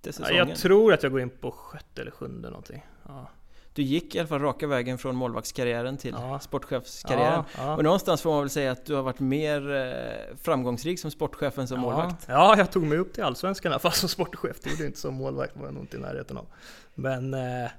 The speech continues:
Speaker 1: nej, men det, det, det är väl någonting som jag själv har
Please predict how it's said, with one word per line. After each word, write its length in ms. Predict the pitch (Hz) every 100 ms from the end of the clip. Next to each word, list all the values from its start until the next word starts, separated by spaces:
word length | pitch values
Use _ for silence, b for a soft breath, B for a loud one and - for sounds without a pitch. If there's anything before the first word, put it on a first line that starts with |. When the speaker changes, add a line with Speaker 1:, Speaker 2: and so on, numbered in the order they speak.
| - - - - - - - -
Speaker 1:
nej, 360 | - 127 175 190
men 180 | 165 151
det, 260 | 180 185
det, 220 | - 160 151 -
det 120 | -
är 40 | 143
väl 100 | 185
någonting 300 | 190 - 131
som 180 | 135 120
jag 80 |
själv 280 | 123 139 123
har 280 | 127 120 120